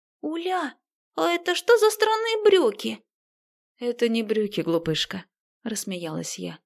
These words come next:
"Это раньше, лет сто назад, носили девочки вместо трусиков. Называется это чудо панталоны". "Фу, ну и название!"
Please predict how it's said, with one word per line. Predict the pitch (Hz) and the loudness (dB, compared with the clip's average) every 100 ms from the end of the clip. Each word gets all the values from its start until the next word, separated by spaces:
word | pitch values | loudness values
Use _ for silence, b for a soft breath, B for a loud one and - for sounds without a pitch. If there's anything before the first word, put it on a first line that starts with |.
| _ _ _ 294 | _ _ _ -12
"Это | 285 269 | -2 2
раньше, | 262 233 - 214 | 2 2 2 4
лет | 208 190 | 4 0
сто | - - 202 | -2 0 0
назад, | 180 185 220 233 233 b b - | 0 -2 -2 -4 -6 b b -4
носили | 311 285 285 226 | -2 0 0 0
девочки | 220 214 185 180 - | 0 2 2 2 -2
вместо | 208 208 196 233 | -4 -6 -4 -4
трусиков. | 233 220 190 160 - - _ _ _ _ - | -2 -2 -2 -8 -12 -14 _ _ _ _ -4
Называется | 269 240 254 269 240 196 180 | -2 2 4 4 2 0 -2
это | 170 170 | 0 -2
чудо | - 170 165 | -2 -2 -2
панталоны". | 190 180 180 202 185 156 151 156 _ _ _ _ _ _ | 0 -2 -2 -4 -4 -6 -8 -10 _ _ _ _ _ _
"Фу, | - - 330 311 285 285 _ _ | -10 -4 -2 -2 -4 -6 _ _
ну | - 311 294 | -6 0 2
и | 294 | 2
название!" | 302 302 320 311 285 233 220 220 | 2 2 0 2 2 2 -2 -8